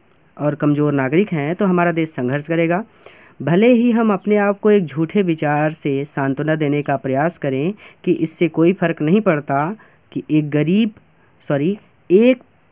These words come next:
व्यक्ति इस बड़े देश में, जहाँ पर बहुत सारे लोग रहते हैं, एक व्यक्ति क्या करता है। तो फिर से देखिए कि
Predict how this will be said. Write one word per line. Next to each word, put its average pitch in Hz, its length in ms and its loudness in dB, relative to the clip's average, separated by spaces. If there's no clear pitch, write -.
व्यक्ति 160 580 0
इस 175 200 -2
बड़े 160 320 2
देश 175 300 4
में, 151 200 0
जहाँ 160 200 -2
पर 160 140 -2
बहुत 151 280 -2
सारे 143 260 -2
लोग 135 280 -4
रहते 139 280 0
हैं, 131 220 -2
एक 135 140 0
व्यक्ति 127 300 -8
क्या 151 200 0
करता 120 300 -8
है। 135 100 -20
तो - 80 -14
फिर 143 140 -4
से 135 140 -8
देखिए 143 360 -2
कि 156 180 -2